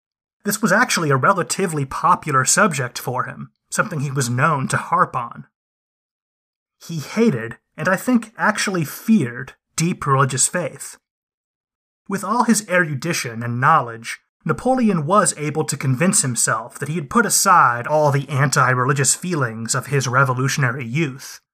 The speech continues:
But I think many of those opinions still lurked in the back of his mind, now camouflaged under less offensive labels.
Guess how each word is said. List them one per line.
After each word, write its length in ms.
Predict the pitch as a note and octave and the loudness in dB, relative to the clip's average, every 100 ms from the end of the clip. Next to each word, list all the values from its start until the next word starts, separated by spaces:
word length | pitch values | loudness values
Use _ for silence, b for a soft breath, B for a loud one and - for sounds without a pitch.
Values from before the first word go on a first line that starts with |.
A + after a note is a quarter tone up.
| _ _ - | _ _ -6
But 140 | G3+ | -2
I 40 | |
think 260 | G#3 - B3 | -2 -2 -2
many 340 | D3+ E3+ G#3 | 0 4 4
of 140 | F#3 C#3+ | 4 2
those 220 | D3+ D3 | 2 2
opinions 720 | C#3+ - G#3+ F3 C3+ B2 - - | 0 2 2 4 0 0 -2 0
still 400 | - - F#3 D#3+ | -2 -2 -2 -2
lurked 460 | C#3+ E3 D#3 - - | 0 2 2 0 -2
in 100 | C3 | -2
the 60 | |
back 260 | A#2 C#3 C3+ | 0 -2 -2
of 100 | C3+ | -4
his 140 | B2 | -4
mind, 600 | B2+ C#3 B2+ A#2 - - - _ _ _ _ - | 2 4 2 0 -8 -16 -16 _ _ _ _ -2
now 300 | C#3 C3 B2 | 2 4 2
camouflaged 1080 | - G3+ F#3 D3 D3 B2 A2 A2+ A#2+ - | -2 -2 2 0 0 0 0 -2 -6 -6
under 320 | D#3+ C3+ C3+ A#2+ | 0 2 2 2
less 260 | C3+ C#3 | 2 0
offensive 520 | C#3 - E3 C#3 A#2+ | -2 0 0 0 -4
labels. 640 | A#2 D3+ - - - - - | -2 -2 -2 -10 -4 -4 -4